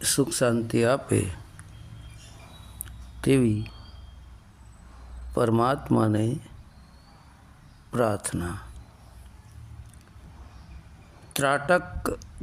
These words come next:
ધ્યાન. ધ્યાન દ્વારા મનને કેવી રીતે વશ કરવું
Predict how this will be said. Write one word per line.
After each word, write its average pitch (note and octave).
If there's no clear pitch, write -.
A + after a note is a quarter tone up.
ધ્યાન. G#2
ધ્યાન C3
દ્વારા C3
મનને D3+
કેવી D3+
રીતે D3
વશ A#2+
કરવું -